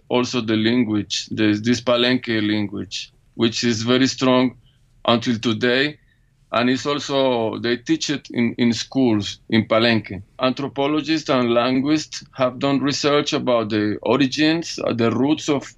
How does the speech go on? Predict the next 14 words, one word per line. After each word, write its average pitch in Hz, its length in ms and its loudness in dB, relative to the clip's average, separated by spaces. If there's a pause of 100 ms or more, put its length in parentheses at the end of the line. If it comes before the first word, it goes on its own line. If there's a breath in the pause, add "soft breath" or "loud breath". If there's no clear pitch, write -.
(140)
Palenque 123 520 2
language 131 520 2
and 127 120 0
Palenque 113 300 0
traditions. 135 720 0 (640 loud breath)
And, 131 260 2
uh, 131 160 4
it's 135 140 -2
a 143 100 0
very 143 380 -2
strong 139 300 -4
connection 139 520 0
with 139 260 -2
Congo 147 560 0